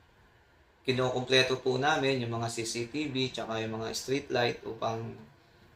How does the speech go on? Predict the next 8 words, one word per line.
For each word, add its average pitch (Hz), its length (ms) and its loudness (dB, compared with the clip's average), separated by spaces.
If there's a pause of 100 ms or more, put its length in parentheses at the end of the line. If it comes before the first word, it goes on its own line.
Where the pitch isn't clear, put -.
(220)
upang 117 320 2 (640)
mabawasan 139 560 10
talaga 127 240 4
yung 110 160 2
krimen. 107 320 -4
Dahil 120 160 2
ang 131 160 2
mga 131 720 2